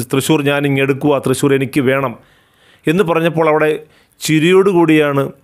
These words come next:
അമിത്ഷാ അതിനെ നേരിട്ടത്. അമിത്ഷാ പിന്നീട് അക്കാര്യം തുറന്നു പറയുകയും ചെയ്തു. സുരേഷ് ഗോപി തന്നെയാണ് ഇപ്രാവശ്യം തൃശ്ശൂരിൽ മത്സരിക്കുക എന്ന്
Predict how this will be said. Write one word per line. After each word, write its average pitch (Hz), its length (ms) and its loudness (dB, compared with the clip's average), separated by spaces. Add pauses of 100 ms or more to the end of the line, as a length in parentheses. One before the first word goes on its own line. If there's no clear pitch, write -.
(220)
അമിത്ഷാ 143 380 0
അതിനെ 139 200 0
നേരിട്ടത്. 135 600 -2 (260)
അമിത്ഷാ 143 260 0
പിന്നീട് 147 260 0
അക്കാര്യം 143 400 -2
തുറന്നു 147 200 0
പറയുകയും 143 480 0
ചെയ്തു. 143 180 2
സുരേഷ് 143 340 -2
ഗോപി 147 160 2
തന്നെയാണ് 135 460 -2 (380)
ഇപ്രാവശ്യം 143 420 -2
തൃശ്ശൂരിൽ 143 360 0
മത്സരിക്കുക 143 680 0
എന്ന് 139 220 -2